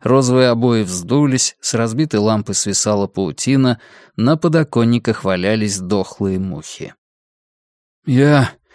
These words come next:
хотел найти вас», пробормотал Джим и сел, случайно повалив духовку.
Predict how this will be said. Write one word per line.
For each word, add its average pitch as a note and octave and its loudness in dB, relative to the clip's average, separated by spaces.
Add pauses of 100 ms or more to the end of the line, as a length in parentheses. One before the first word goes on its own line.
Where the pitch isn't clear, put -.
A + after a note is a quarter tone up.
(220)
хотел D3 2
найти C#3 2
вас», A#2 -2 (340)
пробормотал G#2+ -2
Джим A2+ -4 (120)
и C#3+ -2
сел, C#3+ 0
случайно A#2+ 0
повалив G#2+ -2
духовку. - -8